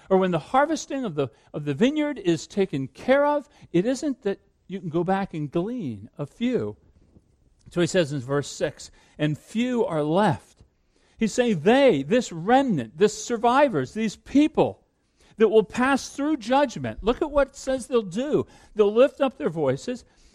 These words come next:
They're not crying in despair. They're singing for joy over the majesty of God. They shout from the west. From the east they give glory to God. The coastlands to the sea. In other words, out of this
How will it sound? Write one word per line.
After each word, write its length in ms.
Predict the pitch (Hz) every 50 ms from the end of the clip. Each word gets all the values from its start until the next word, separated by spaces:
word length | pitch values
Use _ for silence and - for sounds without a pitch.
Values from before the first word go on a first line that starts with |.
| _ -
They're 180 | 170 208 240 262
not 220 | 294 330 - _
crying 520 | - - - 247 247 262 294 320 311 247
in 140 | 185 165 156
despair. 420 | 156 156 - - - 214 233 262 277
They're 100 | 277 208
singing 380 | - - 214 214 220 233 226
for 140 | 208 - 247
joy 480 | 185 - 220 233 262 302 302 220 120 127
over 140 | 151 165 170
the 100 | 160 151
majesty 560 | 156 165 180 214 240 220 - - - 254 233
of 120 | 220 185
God. 500 | 165 190 202 233 269 262 180 123 110 101 _ _ _ _ _ _ _ -
They 120 | - 165
shout 380 | 160 - - 247 247 247 247 -
from 120 | 254 247
the 100 | 240 233
west. 420 | 233 233 240 190 131 113 - -
From 140 | - 180 180
the 140 | 185 208 -
east 340 | - 254 285 294 247 - -
they 140 | - 185 165
give 220 | 147 151 151 139
glory 260 | - 165 160 143 139 135
to 80 | 135
God. 300 | 123 139 135 127 123 120
The 80 | 135 147
coastlands 800 | _ _ - - - 269 285 233 - - 233 214 208 208 190 -
to 100 | - 208
the 120 | 190 185 185
sea. 440 | - - - 254 247 214 156 117 - _ - - _ _ _ -
In 140 | - 214 226
other 200 | 262 311 359 359
words, 260 | 277 226 185 170 - - _ - 214
out 180 | 254 302 339
of 140 | 330 311 262
this 200 | 233 180 - -